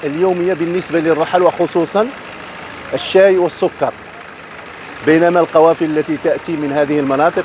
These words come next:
كانت تح-، تحمل، تكون محملة بالملح.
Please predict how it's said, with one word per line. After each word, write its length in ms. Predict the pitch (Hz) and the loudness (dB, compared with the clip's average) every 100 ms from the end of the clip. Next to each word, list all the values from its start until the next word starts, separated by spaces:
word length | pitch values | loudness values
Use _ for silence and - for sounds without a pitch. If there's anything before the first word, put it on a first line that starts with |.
| - | -2
كانت 260 | 165 156 143 139 - | 0 0 -4 -8 -4
تح-، 340 | 147 139 139 139 | -2 -2 -4 -6
تحمل، 420 | 143 143 151 185 - - - | -4 -2 0 -2 -4 -16 -6
تكون 340 | 139 160 151 | -2 0 0
محملة 640 | 147 - 151 147 135 160 180 - - - - - | -2 -4 -2 0 2 4 2 -2 -16 -16 -14 -4
بالملح. 600 | 160 175 151 151 180 147 | 0 0 2 2 4 2